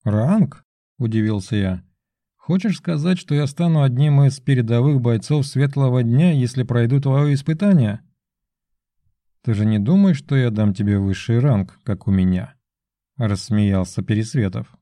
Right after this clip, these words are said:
"Смотри, в нашей организации всего четыре ранга: третий, второй, первый и высший. Обычно третий ранг получают только маги, окончившие академию и прошедшие специальную подготовку. Но если ты справишься с задачей, я сразу же дам тебе третий ранг.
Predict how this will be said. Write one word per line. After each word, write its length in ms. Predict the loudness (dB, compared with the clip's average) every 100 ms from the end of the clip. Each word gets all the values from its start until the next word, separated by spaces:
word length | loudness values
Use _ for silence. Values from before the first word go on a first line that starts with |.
| _ _ _ _
"Смотри, 580 | -4 0 0 2 2 2
в 60 |
нашей 340 | 2 0 0 -2
организации 720 | 0 0 0 -4 -6 -4 -4
всего 380 | -2 -2 -2 -2
четыре 360 | -4 -2 0
ранга: 440 | 0 -2 -4 -10 _
третий, 340 | -6 -4 -2 -4
второй, 420 | -2 -2 0 0
первый 380 | 0 0 0 -2
и 220 | -2 -2
высший. 640 | 0 -2 -4 -10 -12 -14 _ _ _ _ _ _
Обычно 580 | -2 0 0 0 -2 0
третий 260 | -2 -2
ранг 360 | 0 2 0 -2
получают 560 | -2 -2 -2 -4 -4 -2
только 320 | -4 -2 0
маги, 500 | 0 0 0 -2 -4 _ -6
окончившие 720 | -4 0 0 -2 -4 -2 -2
академию 640 | -2 -2 0 2 2 2 0
и 120 | -2
прошедшие 640 | 0 -2 -2 -2 -2 -2
специальную 600 | -2 -2 0 2 2 2
подготовку. 680 | 0 -2 0 0 -2 -4 0
Но 380 | 2 4 2 -6 _ -4
если 400 | -2 0 0 -2
ты 140 | -2
справишься 600 | -2 0 0 -2 -2 -4
с 60 | -2
задачей, 640 | -2 -2 -2 -4 -2 -2
я 140 | -2 -4
сразу 360 | -4 -2 0
же 140 | -2 -2
дам 280 | 0 0
тебе 300 | 0 -2 -2
третий 420 | 0 0 -2 -2 -2
ранг. 420 | -2 -6 -12